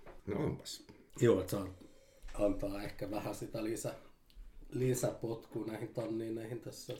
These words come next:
Speaker 2: Tässä kuitenkin vielä hyvin voimakkaat tanniinit sitten kuitenkin. Tai niin kuin sanoit, että ne vähän korostuu tässä lopussa kuiten-, tästä hedelmästä.
Speaker 1: Se vähän niin kuin ikään kuin laskeutuu se
Speaker 2: Mm.
Speaker 1: hedelmä, mutta et ei, ei, tää ei missään tapauksessa mitenkään ylitä. Tää on siis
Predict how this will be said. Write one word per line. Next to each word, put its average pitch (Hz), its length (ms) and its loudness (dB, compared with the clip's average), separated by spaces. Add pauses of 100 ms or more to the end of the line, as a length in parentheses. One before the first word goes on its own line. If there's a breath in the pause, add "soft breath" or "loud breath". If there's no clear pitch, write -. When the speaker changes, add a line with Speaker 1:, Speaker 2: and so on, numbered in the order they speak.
Speaker 2:
Tässä 127 200 -8
kuitenkin 107 380 -6
vielä 110 120 -6
hyvin 107 280 -8 (240)
voimakkaat 110 880 -4
tanniinit 117 680 -2
sitten 117 360 -8
kuitenkin. - 840 -4 (840)
Tai 107 140 4
niin 101 100 4
kuin 101 80 0
sanoit, 98 320 -2
että 98 40 -4 (100)
ne 101 40 -2
vähän 101 200 -4
korostuu 107 540 -2
tässä 117 240 -6
lopussa 123 400 -10
kuiten-, - 300 -12 (220)
tästä - 300 -12
hedelmästä. 117 520 -12 (340)
Speaker 1:
Se 80 200 2
vähän 73 200 2
niin 67 120 2
kuin - 260 -12
ikään 65 240 4
kuin 65 140 2
laskeutuu - 680 -4
se - 180 -4
Speaker 2:
Mm. 104 140 0 (160)
Speaker 1:
hedelmä, 50 340 0
mutta 60 240 -4
et 67 100 -2
ei, - 240 2
ei, - 60 -4
tää 67 120 0
ei 65 60 0
missään 76 280 2
tapauksessa - 300 -6
mitenkään 65 360 -4
ylitä. - 400 0
Tää 60 120 -8
on 58 80 -6
siis - 140 -12